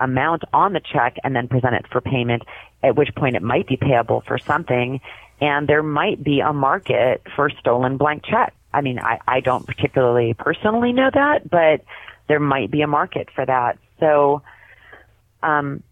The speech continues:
the argument that made the most sense to me after looking at other states' laws, and other states do sometimes have to value property for which there's no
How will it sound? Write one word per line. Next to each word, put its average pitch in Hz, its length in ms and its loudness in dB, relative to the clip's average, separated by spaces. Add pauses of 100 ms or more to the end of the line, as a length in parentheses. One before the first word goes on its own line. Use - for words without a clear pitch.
(160)
the - 80 2
argument 175 440 0
that 143 120 0
made 135 200 0
the 135 80 2
most 131 260 0
sense 139 180 -2 (100)
to 151 60 -4
me 151 400 2
after 135 380 0
looking 135 600 -2
at 135 380 0 (140)
other 180 360 4 (200)
states' 135 380 0
laws, 120 480 0 (180)
and 139 200 -2
other 151 360 0
states 127 320 0 (460)
do 196 380 2 (180)
sometimes 127 600 -2
have 135 220 -2 (120)
to 131 140 -4
value 131 440 0
property 127 720 -2
for 135 140 0
which 131 240 0
there's 123 240 2
no 123 340 2